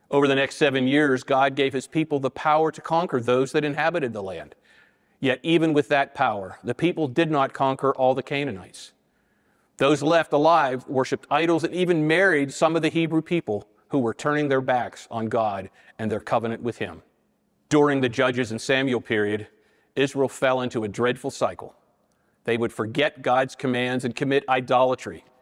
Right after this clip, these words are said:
be conquered, and fall under severe oppression. Then cry out to God, who would send a judge or deliverer to save them. This cycle happened seven times, but each time God would save his people because of his mercy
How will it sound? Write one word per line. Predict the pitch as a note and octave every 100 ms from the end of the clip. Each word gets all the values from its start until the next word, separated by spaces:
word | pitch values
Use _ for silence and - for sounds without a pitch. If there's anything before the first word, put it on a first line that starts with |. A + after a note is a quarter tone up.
| _
be | -
conquered, | B2+ - F3+ G3+ A2+ A#2+ - _ -
and | B2+
fall | - D3 D3
under | C#3+ B2+
severe | B2 B2 A#2+ A#2
oppression. | A2+ A2 G2+ - - _ _ _ _ _
Then | - C3+ E3+
cry | - F#3 F3+
out | F3 F3 F3
to | D3
God, | C3+ C3+ C3+ B2+ -
who | D3
would | C3 A2+
send | - D#3+
a | F3
judge | D#3 D#3 D3+ D3
or | D#3+
deliverer | D#3 D#3 G#3+ F3+ A#2
to | A#2+
save | C3+ F3+ F#3
them. | G2+ - _ _ _ _ _ _ _ _ _ -
This | D3+
cycle | - E3 D3+ B2
happened | A#2 A#2 A2 G2+
seven | - D#3 D#3+
times, | D3 C3 F#2+ F2 - - _ _ _ _
but | - -
each | E3+ G3+ G3+ -
time | - E3+ D#3+ B2 G#2+
God | A2+ B2 C#3
would | B2+
save | - D3 C#3
his | C#3
people | - D3+ C#3 F#2
because | G#2 - A2+
of | G#2
his | G2 F2
mercy | G#2+ A#2+ -